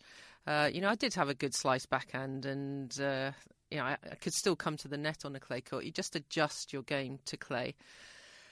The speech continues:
So going in, you know, quite honestly, I, I didn't think I was gonna do great at Roland Garros, and I was really looking forward to the grass afterwards. But, w-, you know, one thing led to another. I had some good wins against Kathy Rinaldi. Um, when I played Pam Shriver,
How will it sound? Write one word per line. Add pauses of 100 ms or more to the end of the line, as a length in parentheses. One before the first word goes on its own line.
(120)
So (260)
going
in, (160)
you
know, (580)
quite
honestly,
I,
I
didn't
think
I
was
gonna
do (260)
great
at
Roland
Garros,
and
I
was
really
looking
forward
to
the
grass
afterwards.
But, (480)
w-,
you
know,
one
thing
led
to
another.
I
had
some
good
wins
against
Kathy
Rinaldi.
Um,
when
I
played
Pam
Shriver,